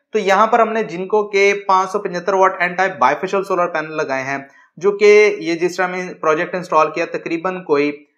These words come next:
पचपन रुपए per watt में मिले थे। तो एक सोलर पैनल इकतीस हजार छह सौ पच्चीस रुपए का बना है, तो नौ सोलर पैनल तकरीबन कोई दो लाख चौरासी हजार छह सौ पच्चीस के बने हैं।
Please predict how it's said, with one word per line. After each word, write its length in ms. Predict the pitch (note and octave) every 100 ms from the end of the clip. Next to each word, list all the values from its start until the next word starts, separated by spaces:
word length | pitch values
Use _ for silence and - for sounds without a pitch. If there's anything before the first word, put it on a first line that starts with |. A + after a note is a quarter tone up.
| _ -
पचपन 380 | A3 - A#3+ A#3
रुपए 360 | A3 G#3+ A3 A3
per 160 | G3
watt 240 | F3+ F3+ F3+
में 100 | E3
मिले 260 | C3 A#2
थे। 200 | A2+ A#2
तो 260 | G#2 - A3+
एक 200 | B3 C4+
सोलर 260 | C4 B3 B3+
पैनल 380 | B3+ A3 A#3+ A3+
इकतीस 440 | G#3+ A3+ - B3 A3+
हजार 400 | G#3+ G3 G#3 G3+
छह 140 | G#3
सौ 220 | G3 G#3+
पच्चीस 560 | G#3 - - G#3 A#3+ A3
रुपए 240 | A#3 A3
का 100 | G#3
बना 260 | G#3 F3 F3
है, 120 | F3+
तो 180 | F3+ G#3
नौ 340 | F3+ E3 A3+
सोलर 260 | A#3 G#3+ G3+
पैनल 300 | G3 F3 F#3
तकरीबन 440 | F#3 F3 D#3 E3+
कोई 200 | E3+ E3
दो 640 | D#3+ C3 B2 D3+ D#3+ E3 D#3
लाख 460 | C#3+ C3 C#3 C#3 -
चौरासी 380 | E3 D3 -
हजार 220 | D#3+ C#3+ C#3
छह 160 | -
सौ 120 | C#3
पच्चीस 340 | D#3 D3+ F3 E3+
के 100 | E3+
बने 220 | C#3+ C#3
हैं। 320 | C3+ C3+ C3